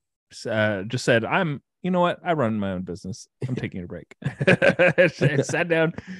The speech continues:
and watched it. And my wife was there with me. She's not super interested, but she just was there for moral support. And of course, the,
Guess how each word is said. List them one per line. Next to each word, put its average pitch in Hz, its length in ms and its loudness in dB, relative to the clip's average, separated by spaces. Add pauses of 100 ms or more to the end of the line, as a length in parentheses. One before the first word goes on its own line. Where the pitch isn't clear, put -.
(260)
and 143 200 2
watched 139 420 2
it. 127 140 -2 (1040)
And 113 300 0
my 117 120 6
wife 123 300 4
was 110 160 -4
there 101 200 0
with 98 220 -4
me. 92 260 -12 (180)
She's 135 220 -2
not 135 220 2
super 113 260 0
interested, 95 460 -6 (400)
but 107 180 0
she 180 160 -2
just 123 280 -4
was 123 200 -4
there 107 200 4
for 110 140 -2
moral 92 300 -2
support. - 460 -6 (580)
And 117 380 2
of - 640 -20
course, 135 240 4
the, 117 260 0